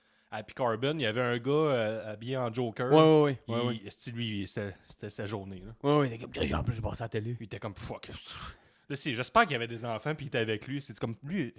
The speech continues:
Speaker 1: Pat peut plus jamais nous chicaner.
Speaker 2: <laughs>
Speaker 1: T'es comme, fuck you, c'est clairement, c'était pas sa place, là, parce qu'on
Speaker 2: Parce
Speaker 1: l'a plus
Speaker 2: que
Speaker 1: jamais
Speaker 2: il,
Speaker 1: revu, là,
Speaker 2: il est
Speaker 1: cet homme-là.
Speaker 2: toujours, euh, déguisé comme ça, mettons.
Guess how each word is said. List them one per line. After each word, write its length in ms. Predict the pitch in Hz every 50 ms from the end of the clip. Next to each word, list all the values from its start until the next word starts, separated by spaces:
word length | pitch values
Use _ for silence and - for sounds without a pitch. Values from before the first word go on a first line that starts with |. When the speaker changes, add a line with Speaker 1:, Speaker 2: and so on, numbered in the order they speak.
| 101 - _ _ _ -
Speaker 1:
Pat 160 | 151 147 139
peut 80 | - 107
plus 160 | - - 107 101
jamais 320 | 98 107 120 123 123 107
nous 120 | 104 98
chicaner. 420 | - - - - - - 90 - - _
Speaker 2:
<laughs> 960 | - - - 233 185 - 339 247 - - 339 214 - - - 151 - _ _ -
Speaker 1:
T'es 80 | 143
comme, 80 | 160 -
fuck 200 | - - - 302
you, 200 | 330 320 294 269
c'est 160 | - - 190
clairement, 240 | - 220 220 226 -
c'était 140 | - - -
pas 100 | - 165
sa 160 | - - 113 -
place, 380 | - 110 107 139 165 - -
là, 60 | 196 202
parce 100 | 214 -
qu'on 60 | 147
Speaker 2:
Parce 100 | 139 131
Speaker 1:
l'a 40 | 117
plus 80 | 143
Speaker 2:
que 60 | 123 123
Speaker 1:
jamais 200 | 165 123 151 147
Speaker 2:
il, 40 |
Speaker 1:
revu, 240 | 127 123 123 127 135 165
là, 60 | 185 131
Speaker 2:
il 0 |
est 20 |
Speaker 1:
cet 80 | 131 -
homme-là. 140 | 180 170 135
Speaker 2:
toujours, 480 | - 160 151 139 151 151 151 139 135 131
euh, 60 | 117
déguisé 380 | 113 117 113 110 110 113 120 113
comme 180 | 120 107 101
ça, 120 | - - 160
mettons. 320 | 180 170 156 170 156